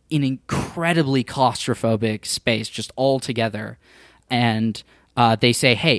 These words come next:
if anyone wants to c-, uh, to come out and, like, uh, s-, surrender," or, like, uh, sw-,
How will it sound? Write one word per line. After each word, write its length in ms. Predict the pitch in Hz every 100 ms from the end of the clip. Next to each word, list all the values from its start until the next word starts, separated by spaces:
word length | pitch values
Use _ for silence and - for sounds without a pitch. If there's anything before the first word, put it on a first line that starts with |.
| -
if 100 | -
anyone 380 | 127 151 175 135
wants 320 | 120 135 - -
to 100 | -
c-, 80 | - _ _ _ -
uh, 240 | 120 107 104 -
to 140 | 135
come 300 | - 151 135
out 300 | 123 120 110
and, 100 | 131
like, 320 | 117 110 - - _ _ _
uh, 280 | 117 110 107 - _ _ _ _ _ _ _
s-, 120 | - -
surrender," 1000 | - - - - 127 123 123 117 107 107 -
or, 100 | 117
like, 280 | 110 110 -
uh, 280 | 113 107 110 - _ _ _ _ _ -
sw-, 240 | - 131